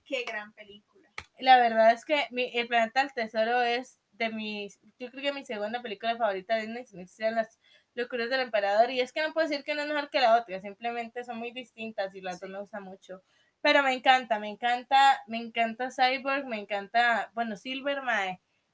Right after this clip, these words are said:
Speaker 2: me parece increíble la película,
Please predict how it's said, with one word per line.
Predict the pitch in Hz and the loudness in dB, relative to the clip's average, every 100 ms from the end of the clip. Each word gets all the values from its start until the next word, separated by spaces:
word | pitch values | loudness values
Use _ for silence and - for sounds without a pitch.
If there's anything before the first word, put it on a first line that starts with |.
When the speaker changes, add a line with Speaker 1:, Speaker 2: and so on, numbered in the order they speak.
| _ | _
Speaker 2:
me | 233 240 | -8 0
parece | 240 226 208 - 240 240 - _ _ _ _ _ | 0 0 -4 -6 -2 -2 -2 _ _ _ _ _
increíble | 254 262 - 220 208 220 247 269 320 | -14 -12 -8 -4 -4 -6 -8 -6 -4
la | 269 - | -6 -8
película, | 196 226 330 339 339 | -12 -10 -2 0 0